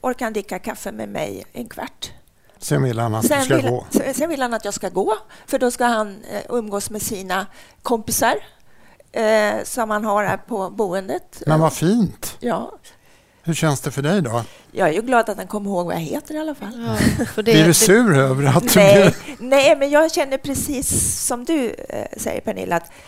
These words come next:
Speaker 1: man får inte skuldbelägga sig själv.
Speaker 2: Nej.
Speaker 1: Alltså, nu låter det hemskt när jag säger så här.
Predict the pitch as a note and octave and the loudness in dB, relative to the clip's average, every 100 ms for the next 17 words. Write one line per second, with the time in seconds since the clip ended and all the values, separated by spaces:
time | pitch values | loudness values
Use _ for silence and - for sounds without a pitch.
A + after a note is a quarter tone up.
0 | - - - A#3 D#4 D#4+ - - C#4+ A#3 | -20 -10 -2 -2 -2 -4 -6 -2 2 0
1 | F3 F#3+ F#3 F3+ F#3 F#3+ F#3 - C4 - | 0 -4 -2 -4 -4 -6 -6 -2 0 -2
2 | F#3 A3 - G3+ F#3+ D3 A#2+ - _ - | -6 -12 -18 -12 -4 -2 -2 -8 _ -8
3 | A3 A3 F3+ - - - - _ - _ | -4 -2 -2 -4 -20 -20 -20 _ -20 _
4 | _ _ _ _ _ _ _ _ _ _ | _ _ _ _ _ _ _ _ _ _
5 | _ _ _ - - G#3+ B3+ B3 A#3 A3 | _ _ _ -20 -8 -2 4 4 4 -2
6 | F#3 A#3+ A3+ - E3 - - - - | -2 0 0 -2 -10 -8 -8 -8 -8